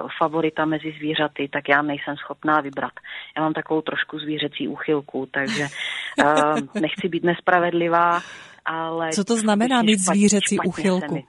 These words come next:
Speaker 2: Co to znamená mít
Speaker 1: No,
Speaker 2: zvířecí
Speaker 1: že
Speaker 2: úchylku?
Speaker 1: mám ty zvířata ráda tak jako obecně.
Speaker 2: Obecně. <laughs> A to je dobře. A to si myslím, že je ideální stav vzhledem k vaší profesi. Pojďme se ale ještě podívat tedy na ten příští týden, protože,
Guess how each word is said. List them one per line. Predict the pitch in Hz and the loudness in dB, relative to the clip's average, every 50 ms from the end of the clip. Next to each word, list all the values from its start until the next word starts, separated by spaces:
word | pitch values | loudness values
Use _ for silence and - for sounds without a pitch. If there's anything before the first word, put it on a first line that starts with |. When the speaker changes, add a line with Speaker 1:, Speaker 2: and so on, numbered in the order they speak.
| _ - | _ -6
Speaker 2:
Co | - - | -6 -6
to | - - 214 | -2 -2 -4
znamená | - 226 208 196 190 185 185 175 | -2 -2 -2 -2 0 -2 -2 -2
mít | 180 180 180 | 0 0 4
Speaker 1:
No, | 180 | 4
Speaker 2:
zvířecí | 175 175 180 175 175 - - | 4 4 4 0 -2 -4 -4
Speaker 1:
že | |
Speaker 2:
úchylku? | - 190 - - 185 175 | -4 -4 -2 -2 -2 2
Speaker 1:
mám | 180 180 190 185 _ _ | 2 2 0 0 _ _
ty | - 214 202 185 190 | -2 -2 -2 -2 -2
zvířata | 175 202 196 196 196 196 - - 196 | -2 -2 2 2 2 2 2 0 2
ráda | 196 190 190 190 190 196 | 4 4 2 4 2 0
tak | 190 - 175 - - | -2 -2 -8 -6 -8
jako | 185 - - 180 - | -8 -6 -6 -8 -6
obecně. | - 170 170 165 156 - - - 139 123 120 - - - 220 | -6 -10 -8 -8 -12 -12 -6 -6 -4 -4 -4 -6 -8 -8 -4
Speaker 2:
Obecně. | - 262 - - - 185 165 - 240 247 220 - - | -4 -4 -4 -4 -6 -6 -4 -2 -2 -2 -2 -4 2
<laughs> | - 262 220 214 220 - | 4 4 6 6 4 0
A | - 180 | 0 -4
to | - - 185 | -2 0 0
je | 196 208 | 0 2
dobře. | 175 170 175 185 170 180 151 170 - - - - - | 2 2 2 4 2 2 0 0 -4 -10 -10 -6 -8
A | - | -4
to | - 185 | -2 -2
si | - - 175 | 0 2 0
myslím, | 170 190 - 185 180 180 | 0 2 2 2 2 4
že | 180 180 | 4 4
je | 170 175 170 160 - - - - - - | 4 4 4 4 2 0 -2 -6 -4 4
ideální | - 190 180 180 170 170 180 185 196 226 | 4 6 8 8 8 8 8 6 6 4
stav | - - - 190 196 | 4 6 6 6 6
vzhledem | 170 170 170 170 175 175 180 185 | 6 6 4 4 4 4 4 2
k | 180 | 4
vaší | 175 165 175 - - 202 | 4 2 2 2 0 -2
profesi. | - - 190 185 - - 185 - - 185 170 - - - - - - - - | 0 4 2 4 6 4 2 4 4 2 2 2 -6 -12 -12 -12 -14 -8 2
Pojďme | - 190 185 208 330 | 2 4 4 4 2
se | - - 302 - | 2 2 2 2
ale | 214 208 202 | 2 2 4
ještě | 196 208 208 - 240 214 | 4 2 2 2 0 2
podívat | - 196 185 180 185 175 175 180 - - | 2 2 2 2 2 2 0 0 -2 0
tedy | - 185 175 185 185 185 - - 165 | 0 4 4 6 4 4 4 2 2
na | 165 170 | 0 2
ten | - 196 196 196 | 2 2 2 2
příští | - - - 175 165 - - - 185 180 | 0 0 2 2 2 2 2 2 2 0
týden, | - - 165 170 165 156 143 143 | 2 2 2 4 4 2 0 0
protože, | - 196 165 147 - 170 160 180 170 | 0 0 -2 2 2 2 4 4 2